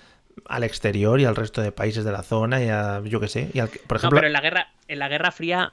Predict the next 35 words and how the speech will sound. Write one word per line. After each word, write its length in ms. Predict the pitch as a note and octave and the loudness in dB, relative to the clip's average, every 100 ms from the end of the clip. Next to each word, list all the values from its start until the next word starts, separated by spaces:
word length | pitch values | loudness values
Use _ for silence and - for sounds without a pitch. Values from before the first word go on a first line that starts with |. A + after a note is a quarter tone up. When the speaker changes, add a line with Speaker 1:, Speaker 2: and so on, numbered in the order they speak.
| - | -4
Speaker 2:
no 180 | D3 C#3+ | -2 2
se 80 | |
lo 80 | D3+ | 2
tienes 180 | C#3+ D3+ | 2 0
que 100 | D3+ | 0
vender 240 | C3+ C3+ C3 | 0 0 -2
a 40 | |
nadie, 300 | A#2+ A2+ G#2 | -2 -4 -12
para 220 | - A#2 | -8 -6
empezar, 200 | A2 A2+ | -4 -2
Speaker 1:
Vale. 140 | C3 C#3 | -2 0
Speaker 2:
porque 460 | C3+ B2+ B2 A2 - _ _ _ | -2 2 0 0 -8 _ _ _
sol-, 300 | - D3+ D3 D3+ | -4 0 0 0
hay 160 | D3+ | -2
dos 260 | C3+ D3 D3+ | -2 -4 -4
superpotencias 800 | - C#3+ C#3+ C#3 C3 C3+ C3+ B2+ | -8 -6 -4 -4 -4 -2 -2 -4
mundiales 460 | B2+ B2+ C3+ B2+ | -4 -2 0 -2
que 100 | - | 0
hacen 280 | B2+ B2 A2+ | -2 0 -6
lo 100 | A2 | -8
que 100 | A2 | -8
les 120 | G2+ | -10
sale 200 | - A#2 | -6 -4
de 80 | G#2+ | -4
los 120 | G#2+ | -6
cojones, 420 | - B2 F3+ G#3 - | -6 -2 0 0 -4
que 100 | C3 | -4
son 120 | B2+ | -4
Estados 300 | B2 C3+ B2 | -2 -2 0
Unidos 220 | C#3+ D3 | -2 -2
y 40 | B2+ | -2
la 80 | A#2 | -4
Unión 160 | A2+ | -4
Soviética. 460 | A2 G#2+ A2 - D3+ | -4 -4 -4 -6 -2
Speaker 1:
Ujú. 240 | C#3 E3 | 0 -2